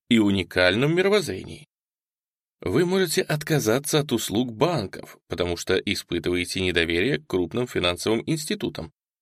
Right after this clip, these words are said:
и взять за правило хранить деньги под матрасом. Никто никогда не утверждал, что все ментальные модели полезны,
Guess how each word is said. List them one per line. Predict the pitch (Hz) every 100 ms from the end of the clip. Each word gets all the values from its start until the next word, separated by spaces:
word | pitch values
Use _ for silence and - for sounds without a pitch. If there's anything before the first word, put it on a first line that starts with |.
| _ -
и | 120
взять | 113 98 120 120
за | 90 82
правило | 85 165 175 104 98
хранить | 160 214 240
деньги | 123 147 202 196
под | 214 196 196
матрасом. | 240 - 110 87 - 95 - _ _ _ -
Никто | 110 110 98 - 95 170
никогда | 123 - 92 107 185
не | 131
утверждал, | 104 - 95 90 92 165 185 107
что | - 101 -
все | - - 120 160
ментальные | 110 92 87 - 127 95
модели | 90 90 110 180
полезны, | - 233 247 139 - -